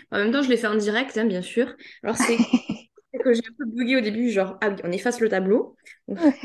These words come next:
Speaker 1: Et, euh, et à la fin, j'ai Liqueur qui est venue me lécher les mains, donc je pense qu'il fallait vraiment me débarrasser.
Speaker 2: Ah,
Speaker 1: Mhm.
Speaker 2: il y a des choses à effacer.
Speaker 1: Ah ben ça, mon petit chat, toujours, euh, toujours là sur le podcast.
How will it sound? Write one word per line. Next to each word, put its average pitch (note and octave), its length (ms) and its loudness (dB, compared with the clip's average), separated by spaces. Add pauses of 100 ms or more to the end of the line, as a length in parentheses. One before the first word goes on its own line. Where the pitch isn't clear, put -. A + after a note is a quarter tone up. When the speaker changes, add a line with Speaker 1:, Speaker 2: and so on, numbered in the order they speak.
(480)
Speaker 1:
Et, B3+ 240 4
euh, A#3+ 260 6
et A#3+ 180 -6
à - 20 0
la B3 160 2
fin, E4+ 160 -2
j'ai C#4 140 -2
Liqueur B3 240 -2
qui D#4 80 -6
est C#4 40 0
venue C4+ 160 2
me C4 120 4
lécher C4+ 320 0
les C4 120 0
mains, G#3+ 280 -2
donc G#3 200 -2
je G#3+ 100 -4
pense A#3 220 -4
qu'il - 140 -20
fallait A3 180 2
vraiment A#3 320 2
me A#3 60 0
débarrasser. A3+ 560 2
Speaker 2:
Ah, A#3+ 560 2 (340)
Speaker 1:
Mhm. D4+ 280 0 (460)
Speaker 2:
il B3 60 2
y G#3+ 40 6
a A3 100 6
des A#3 160 4
choses C#4 320 4
à C#4 80 6
effacer. C#4 560 -4 (320)
Speaker 1:
Ah G3+ 60 -6
ben F#3+ 100 -6
ça, A#3 320 -2 (520)
mon B3+ 200 4
petit B3 260 -6
chat, A#3+ 300 0 (760)
toujours, C4 280 0
euh, A3 180 0
toujours B3 280 0
là B3+ 100 2
sur C4 100 -4
le A3+ 80 -2
podcast. - 460 -8